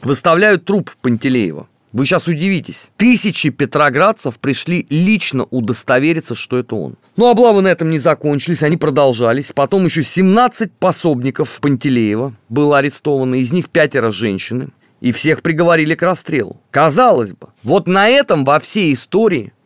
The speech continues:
можно поставить точку. Все участники банды убиты.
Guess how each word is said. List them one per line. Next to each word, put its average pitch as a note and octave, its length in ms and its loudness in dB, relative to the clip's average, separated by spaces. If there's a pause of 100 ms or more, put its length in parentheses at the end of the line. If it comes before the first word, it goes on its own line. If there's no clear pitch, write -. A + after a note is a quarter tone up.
(180)
можно D#3+ 420 2
поставить C#3 640 -2
точку. - 380 -4 (160)
Все - 320 0
участники E3+ 720 0
банды F3 600 0 (320)
убиты. C#3+ 460 -2